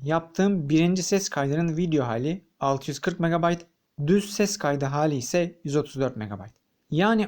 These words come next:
altı yüz kırkı babalar gibi yüklerken yüz otuz dördü yükleyemiyorum. Niye böyle bir şey var anlamış değilim. Bir de zaten en başta niye YouTube Podcast değil de Google Podcasts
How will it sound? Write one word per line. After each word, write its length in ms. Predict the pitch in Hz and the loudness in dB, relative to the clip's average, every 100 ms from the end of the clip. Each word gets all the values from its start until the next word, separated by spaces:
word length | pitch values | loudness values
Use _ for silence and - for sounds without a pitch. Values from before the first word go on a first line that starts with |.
| 208 | 0
altı 360 | 151 156 160 | 0 0 0
yüz 200 | 202 202 | -2 -2
kırkı 480 | - 185 170 202 156 | -2 -2 2 2 2
babalar 400 | 151 151 170 214 | 2 4 4 4
gibi 240 | 185 151 151 | 4 2 0
yüklerken 640 | 151 175 170 160 175 180 _ | 2 2 2 0 -2 -4 _
yüz 140 | 156 | 2
otuz 280 | 202 202 170 | 2 2 2
dördü 220 | 160 160 | 2 4
yükleyemiyorum. 580 | 170 165 139 117 98 95 _ - | 2 2 0 0 -6 -10 _ -2
Niye 240 | 156 220 | 2 4
böyle 260 | 190 180 165 | 6 6 4
bir 60 | 151 | 2
şey 220 | 160 156 | 2 2
var 160 | 175 - | 0 0
anlamış 460 | 143 151 151 - 165 | -2 0 -2 -2 2
değilim. 320 | 165 135 165 _ _ | 2 0 -8 _ _
Bir 140 | 160 202 | 0 4
de 100 | 214 | 4
zaten 460 | 180 226 214 175 - | 4 2 0 -2 0
en 220 | 214 202 | 2 4
başta 280 | 165 - 214 | 2 2 2
niye 300 | 180 196 240 | 4 4 4
YouTube 340 | 202 185 - | 4 0 -2
Podcast 580 | - 151 - 135 - 135 | -2 -2 0 -4 -4 0
değil 260 | 156 147 131 | 2 2 2
de 200 | 190 175 | 2 2
Google 340 | 175 196 156 | 2 4 4
Podcasts 600 | - 123 - 175 185 - | 2 -4 -2 -4 -4 -14